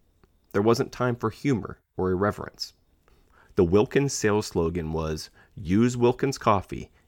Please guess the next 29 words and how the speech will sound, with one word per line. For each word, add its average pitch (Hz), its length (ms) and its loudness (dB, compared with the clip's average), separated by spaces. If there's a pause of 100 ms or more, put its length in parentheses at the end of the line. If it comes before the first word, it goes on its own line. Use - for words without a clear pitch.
It's - 180 -12
a 62 80 -8
wonderful 98 520 2
way - 360 -12 (340)
to - 40 -14
start 71 440 -8
the 78 80 -8
day. 73 380 -8 (1800)
That 151 180 6
wasn't 131 260 6
quite 113 240 2
Jim's 104 300 2
style, 90 500 0
though, 69 360 -8 (300)
was 82 180 -2
it? - 120 -10 (800)
He 127 120 0
created 147 420 0
two 165 500 2
new 95 340 0 (140)
characters, - 680 -8 (320)
Wilkins, 98 760 2 (300)
who 98 180 -2
loved 92 400 0
his 92 160 -2
namesake 90 720 -2
bean, 90 400 -4 (340)
and 113 280 0
Wontkins, - 640 0